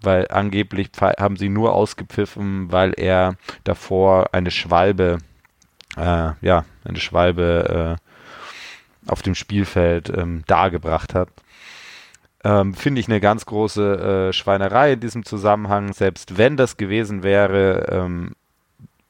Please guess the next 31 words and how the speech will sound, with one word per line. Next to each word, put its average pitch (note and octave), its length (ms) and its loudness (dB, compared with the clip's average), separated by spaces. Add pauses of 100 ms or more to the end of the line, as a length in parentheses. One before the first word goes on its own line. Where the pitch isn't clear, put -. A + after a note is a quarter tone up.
(220)
wird G#2 240 0
die G#2 120 0
niemals A2+ 440 2
in G2 100 -4
diesem, G2 260 -4
äh, F#2 260 2
Licht G2 260 -2
sehen, G2 220 0
sondern F#2 280 -2
man F2+ 80 -4
wird G#2 140 0
es - 140 -8
wieder G#2 220 4
als F2+ 180 2
Angriff G2 500 0 (440)
gegen F#2+ 240 0
Jatta F#2+ 300 4
sehen F2+ 360 0
und F2 400 -4
das - 200 -4
ist - 240 -10
total F2 340 2
daneben F2 540 0
und E2 520 -8
Kai F2+ 220 0
Sieb-Fans, F2+ 680 -2
die G2 240 -8
da F#2 200 2
sich F2 180 -4
beteiligt F2+ 480 0
haben. F2+ 120 4